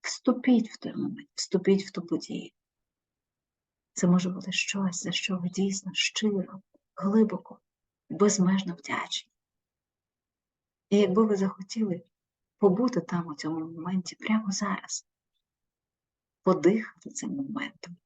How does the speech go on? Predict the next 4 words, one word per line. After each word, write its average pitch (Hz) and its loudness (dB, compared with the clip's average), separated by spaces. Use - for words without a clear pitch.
прямо 180 -6
зараз - -12
і 170 0
відчути - -4